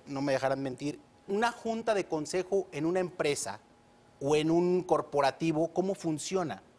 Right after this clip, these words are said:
Pues la junta de consejo designa los directores, los empleados, el manejo financiero, todo. De ahí de la junta de consejo baja la estructura hacia abajo. ¿Qué pasa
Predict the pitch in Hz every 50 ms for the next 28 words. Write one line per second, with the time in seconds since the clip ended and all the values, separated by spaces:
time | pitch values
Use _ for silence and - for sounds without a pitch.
0 | _ - - - 240 - - - - 196 196 196 220 214 202 180 - 175 165 151
1 | 160 156 - - 190 175 156 139 - - - 175 160 170 165 165 160 170 - -
2 | - - - - 151 175 170 180 170 151 - - - - 127 127 131 131 139 143
3 | 147 - - - - - _ - 131 139 160 156 - 160 139 - 139 123 123 123
4 | 123 127 131 139 147 - - - - - 160 151 156 156 147 147 160 160 - 180
5 | 160 160 139 131 123 120 - - 143 139 139 143 - - 254 285 294 180 107 -
6 | - - - - - - 139 151 302 - 196 233 285 247 196 - 233 226 220 233
7 | 220 - - 165 156 - 202 226 - 330 320 - - - - - - - - 139
8 | 151 170 180 - - 190 185 165 151 139 - - 143 123 113 - - 147 147 151
9 | 143 135 120 107 - - - - - - 123 113 - 127 113 107 107 95 - -
10 | 92 - - - - - - - - - _ - - - - - - - - 190
11 | 226 226 233 - - 202 196 190 - - 202 196 175 -